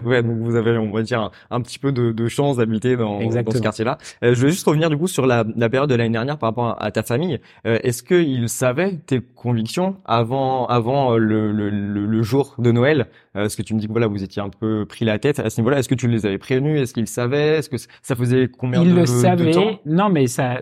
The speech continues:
Speaker 2: bah, ça faisait, tu vois, je pense qu'on est devenu vegan en septembre deux mille vingt-deux. Et donc, Noël est arrivé très vite après, quand tu vois que ta famille, euh,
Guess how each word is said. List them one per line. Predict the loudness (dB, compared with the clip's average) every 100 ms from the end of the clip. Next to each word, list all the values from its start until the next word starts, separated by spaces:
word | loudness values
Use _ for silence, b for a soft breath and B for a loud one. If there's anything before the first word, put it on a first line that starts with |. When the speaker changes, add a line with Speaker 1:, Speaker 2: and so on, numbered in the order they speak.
| -4
Speaker 2:
bah, | -2 0
ça | 0
faisait, | 0 2 0
tu | 0
vois, | 0 0
je | 0
pense | -2 -2
qu'on | 0 0 2
est | 0
devenu | 2 2 2
vegan | 2 2 2 2
en | 2
septembre | -2 -4 -6 -6 -6 0 2 2
deux | 2
mille | 2 0 -2
vingt-deux. | -2 -2 0 0 0 -2 -6
Et | -2 0
donc, | 0 0
Noël | 0 2 2
est | 0
arrivé | 0 -2 -2
très | -4 -2 -2
vite | 0
après, | -2 0 0
quand | 0 -4
tu | -4
vois | -6
que | -4
ta | -6
famille, | -4 -2 0 0
euh, | -2